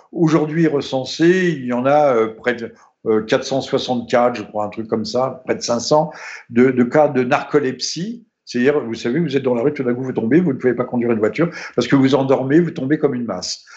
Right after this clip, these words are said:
Alors, c'est, ce n'est pas grand-chose, mais c'est une maladie incurable et qui a touché les très jeunes. Les très jeunes. Les, les Suédois ont été échaudés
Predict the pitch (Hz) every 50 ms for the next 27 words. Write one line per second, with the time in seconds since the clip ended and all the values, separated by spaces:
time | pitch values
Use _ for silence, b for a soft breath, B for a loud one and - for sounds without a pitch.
0 | B B B B 117 123 120 110 110 123 - - - 151 143 120 - - 143 131
1 | 123 120 120 123 123 127 117 117 120 104 120 127 139 135 - - 214 226 226 202
2 | 120 117 - B B B B B 131 127 - 170 170 - 156 147 147 151 139 139
3 | 139 127 127 135 123 117 117 - - 120 127 156 180 - 165 135 117 - - 117
4 | - - - 117 113 - 170 202 220 175 - 131 139 156 180 202 185 - - -
5 | 131 147 139 143 190 226 226 180 143 131 127 120 - - _ _ _ _ _ _
6 | _ _ _ - 117 - - - 139 156 175 202 208 180 - - B B B B
7 | B 120 123 - 127 117 120 117 120 - 123 123 120 120 156 190 202 170 131 127
8 | 127 123 120 - 151 147 147 143 143 - 185 196 190 214 233 240 214 180 - b